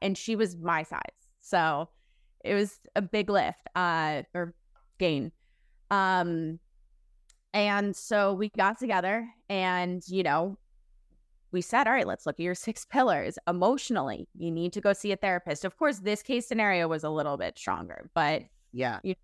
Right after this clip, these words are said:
Speaker 1: you said, "You need to go get a therapist. I'm gonna focus on your nutrition. I'm gonna focus on your fitness.
Speaker 2: Yeah.
Speaker 1: I need you to find one thing that challenges you mentally and is different
Speaker 2: Yeah.
Speaker 1: from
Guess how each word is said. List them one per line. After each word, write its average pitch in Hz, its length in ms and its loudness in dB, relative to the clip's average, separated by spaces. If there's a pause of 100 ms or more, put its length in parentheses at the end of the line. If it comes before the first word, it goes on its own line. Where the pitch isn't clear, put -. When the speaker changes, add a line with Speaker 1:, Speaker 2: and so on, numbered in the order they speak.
(120)
Speaker 1:
you 165 120 -4
said, 160 200 0
"You 175 120 2
need 190 140 2
to 196 40 0
go 208 160 4
get 220 140 2
a 262 80 0
therapist. 180 760 0 (140)
I'm 165 180 0
gonna 185 140 -4
focus 208 340 -4
on 208 160 2
your 214 140 2
nutrition. 208 560 -2
I'm 156 80 0
gonna 170 160 -4
focus 190 340 -2
on 214 140 2
your 220 100 0
fitness. 170 640 -2 (180)
Speaker 2:
Yeah. 123 240 -6 (340)
Speaker 1:
I 175 80 -4
need 185 300 0
you 208 80 -2
to 226 80 2
find 185 640 -2
one 180 560 0
thing 185 240 -2
that 170 160 0
challenges 165 680 -4
you 156 100 -4
mentally 208 640 0
and 175 120 0
is 156 120 -2 (140)
different 214 480 2 (540)
Speaker 2:
Yeah. 123 240 -2
Speaker 1:
from 190 140 -2